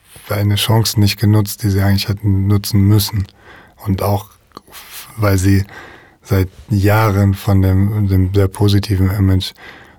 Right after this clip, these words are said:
der, der Spieler lebt und auch von den, äh, sportlichen sowie auch menschlichen Aktionen. Also ich kann da immer wieder an so einen, einen Ricky Paulding erinnern, der, ein Afroamerikaner aus Detroit,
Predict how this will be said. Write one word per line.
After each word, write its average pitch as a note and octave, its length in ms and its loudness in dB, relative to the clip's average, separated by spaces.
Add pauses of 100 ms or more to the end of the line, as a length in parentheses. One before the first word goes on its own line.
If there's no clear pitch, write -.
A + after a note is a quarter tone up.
(100)
der, F#2 160 2
der F#2 260 0
Spieler G2+ 420 0
lebt G2+ 600 0
und G2 180 -2
auch F#2+ 220 -4
von F#2 260 -2
den, F#2 460 0
äh, F#2+ 280 -2
sportlichen G2+ 540 0
sowie F#2 220 0
auch F2 100 -2
menschlichen G2 500 0
Aktionen. F#2 380 -4
Also F2+ 160 -2
ich - 120 -6 (760)
kann G2 180 -2
da F#2+ 80 0
immer G2 280 2
wieder F#2+ 180 2
an F#2+ 160 2
so F#2 80 -2
einen, F#2+ 280 0
einen F#2 260 0
Ricky G2 260 -2
Paulding G2+ 460 2
erinnern, F#2 520 0
der, F#2 280 -2
ein G2 160 -8
Afroamerikaner F#2+ 960 -2
aus F#2 140 -2
Detroit, G2+ 540 -2